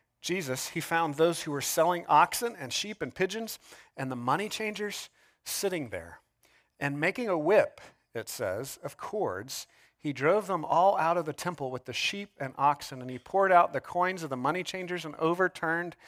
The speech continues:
their tables. And he told those who sold the pigeons, 'Take these things away. Do not make my father's house a house of trade.'" W-, what is he doing? Jesus is angry here. Now, um,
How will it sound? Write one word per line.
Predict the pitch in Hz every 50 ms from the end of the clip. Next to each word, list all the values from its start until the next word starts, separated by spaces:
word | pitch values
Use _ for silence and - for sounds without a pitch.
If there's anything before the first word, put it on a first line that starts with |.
| - - - _ _
their | - 139 135
tables. | 131 - - - 180 196 185 165 156 120 110 -
And | 151
he | 151 160
told | 156 - - 185 208 226 220
those | 220 208 190 -
who | - 180
sold | - - 196 185 175
the | 175 165
pigeons, | - 202 202 170 165 135 117 - - - _ _ - - _ _ _ -
'Take | - - 196 214 196 -
these | - 226 190 -
things | - 202 185 156 -
away. | 156 139 131 127 127
Do | 123 143
not | 143 147 147 151 160 175 185 - -
make | 147 151 160 160 160 - - _ _ _ _ _ _
my | 147 139 127 120
father's | - - 165 156 160 160 160 156 - -
house | - - 147 143 143 131 - -
a | - 117
house | - - - 147 139 135 - -
of | 131 101 - -
trade.'" | - - - 127 120 123 120 117 110 101 92 90 90 - _ _ _ _ _ _ _ _ _ _ _ _ _ _ _ _ _ _ _ _ _ _ _ _ _ _ _ _ _ _ _
W-, | 165 147 - _ _ _
what | - - 185
is | 220 214
he | - 170
doing? | - 127 139 185 185 110 - - _ _ _ _ _ _ _ _ _ _ _ _ _ _ _ _ _ _ _
Jesus | - 139 185 220 233 220 -
is | 196 156 127
angry | 131 123 143 170 180 160 143 127 113
here. | 95 101 104 92 87 80 78 - _ _ _ _ _ _ _ _ _ _ _ _ _ _ _ _ _ _ _ _ _ -
Now, | 147 143 139 127 123 - - _ _ _ _ _ _ _ _ _ _
um, | 147 139 123 117 107 107 -